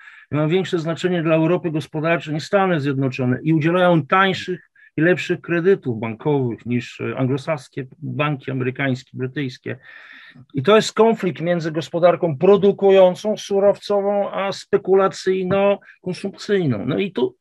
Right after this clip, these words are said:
jak się można przyznać do błędu? To skąd sponsoring będzie? Wiesz, jak wszystko sprywatyzujesz, to masz takie skutki.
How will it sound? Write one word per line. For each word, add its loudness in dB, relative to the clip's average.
jak -2
się 2
można 4
przyznać -4
do 0
błędu? -2
To -2
skąd -4
sponsoring 0
będzie? 0
Wiesz, 2
jak 2
wszystko -2
sprywatyzujesz, 2
to -2
masz -2
takie -8
skutki. -12